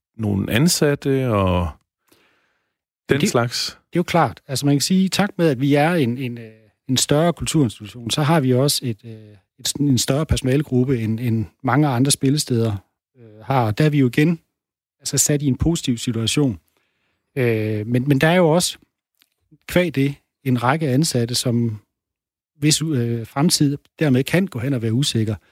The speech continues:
Speaker 2: Det er jo ikke sikkert, den er det, men, men, men, men det er sådan med et, et vist spændingsmoment,
Speaker 1: Mm.
Speaker 2: at vi venter her til april-maj, hvor vi skal få vores svar.
Speaker 1: <laughs> Ja. Og nu siger du, I har været regionalt spillested i tyve år.
Speaker 2: Ja.
Speaker 1: Øhm, hvor tit skal man ansøge?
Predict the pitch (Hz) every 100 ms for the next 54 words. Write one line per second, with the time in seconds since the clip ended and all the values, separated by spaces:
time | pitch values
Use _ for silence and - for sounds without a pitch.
0 | _ _ - 160 185 220 208 143 139 175
1 | 104 - _ _ _ 139 131 160 135 135
2 | 113 - 139 131 151 131 147 143 170 196
3 | 160 135 127 127 143 123 135 123 - 165
4 | - - 151 170 - 117 120 139 117 92
5 | 139 123 135 160 127 131 - 123 - 151
6 | 120 123 147 139 120 117 127 113 135 123
7 | - 143 135 113 104 - - - - 127
8 | 147 139 131 120 110 110 107 107 113 117
9 | 120 131 123 135 135 - 113 107 107 98
10 | _ _ _ _ - 117 117 98 92 -
11 | 120 123 _ _ _ 113 107 95 92 90
12 | 90 92 - 135 _ _ _ _ _ -
13 | 113 - 110 - 131 110 120 156 - 90
14 | 85